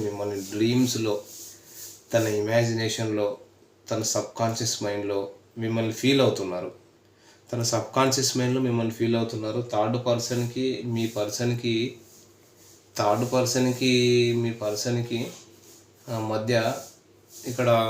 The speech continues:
సడన్ చేంజెస్ అయితే వచ్చాయి డెఫినెట్గా. ఇక్కడ చూడండి, ఇంకా థర్డ్ పర్సన్కి మీ పర్సన్ మధ్య sudden changes and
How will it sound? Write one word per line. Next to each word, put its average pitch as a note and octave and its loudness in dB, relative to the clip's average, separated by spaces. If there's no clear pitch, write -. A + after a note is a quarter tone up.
సడన్ A#2+ 4
చేంజెస్ B2 2
అయితే A2+ -2
వచ్చాయి - 0
డెఫినెట్గా. G#2 -2
ఇక్కడ A2 -8
చూడండి, A2+ 0
ఇంకా F#2 -12
థర్డ్ A2+ 0
పర్సన్కి A#2+ 0
మీ A#2+ 0
పర్సన్ A2+ -4
మధ్య A2 -4
sudden A#2 -2
changes A#2 0
and A2+ 0